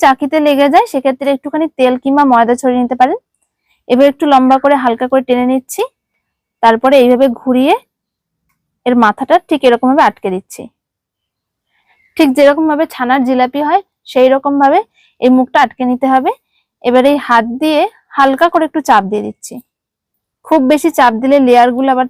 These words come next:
ছাড়বে না। বেলার কোনো দরকার নেই, এরকম ভাবে হাতে করে হালকা হাতে একটু চাপ দিয়ে নিলে তৈরি হয়ে যাবে। দেখুন লেয়ার গুলো কতটা সুন্দর ভালোভাবে বোঝা যাচ্ছে। আরো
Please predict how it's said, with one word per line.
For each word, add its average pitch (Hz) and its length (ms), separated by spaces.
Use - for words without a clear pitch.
ছাড়বে 214 400
না। 294 60
বেলার 240 400
কোনো 311 140
দরকার 285 260
নেই, 453 120
এরকম 247 320
ভাবে 269 140
হাতে 220 240
করে 294 220
হালকা 262 240
হাতে 262 180
একটু 277 200
চাপ 233 200
দিয়ে 226 140
নিলে 240 160
তৈরি 220 220
হয়ে 202 140
যাবে। 214 160
দেখুন 240 320
লেয়ার 240 260
গুলো 269 200
কতটা 254 240
সুন্দর 254 320
ভালোভাবে 247 440
বোঝা 254 240
যাচ্ছে। 254 280
আরো 254 140